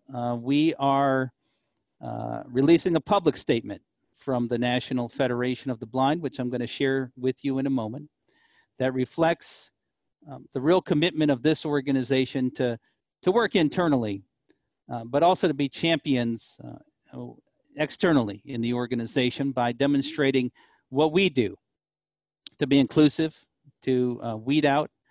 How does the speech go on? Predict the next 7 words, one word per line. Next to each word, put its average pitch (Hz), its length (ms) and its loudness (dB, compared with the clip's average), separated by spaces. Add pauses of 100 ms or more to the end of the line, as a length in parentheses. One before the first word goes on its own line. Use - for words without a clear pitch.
(460)
uh, 120 220 -10
racism, 151 760 -2
to - 80 -6
make 135 220 2
sure 151 240 2
that 131 160 -2
we're 165 380 2